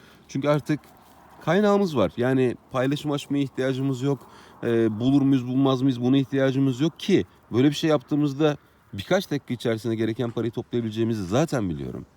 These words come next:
Ama buna ihtiyacımız olmasın diye bir mücadele veriyorum. İ-, kendi kendine dönen, bana, Ahmet'e, Mehmet'e gerek kalmayan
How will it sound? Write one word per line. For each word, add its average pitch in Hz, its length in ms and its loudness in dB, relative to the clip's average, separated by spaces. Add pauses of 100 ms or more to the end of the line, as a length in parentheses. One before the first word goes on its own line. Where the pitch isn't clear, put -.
(1200)
Ama 139 360 2
buna 117 280 4
ihtiyacımız 143 560 2
olmasın 151 440 0
diye 95 120 2
bir 95 40 0
mücadele 85 600 -2
veriyorum. 76 420 -4 (420)
İ-, 123 340 0
kendi 143 340 0
kendine 131 480 0
dönen, 117 300 0 (240)
bana, 120 520 2
Ahmet'e, 123 420 -2
Mehmet'e 110 380 -4
gerek 117 360 -4
kalmayan 120 500 -2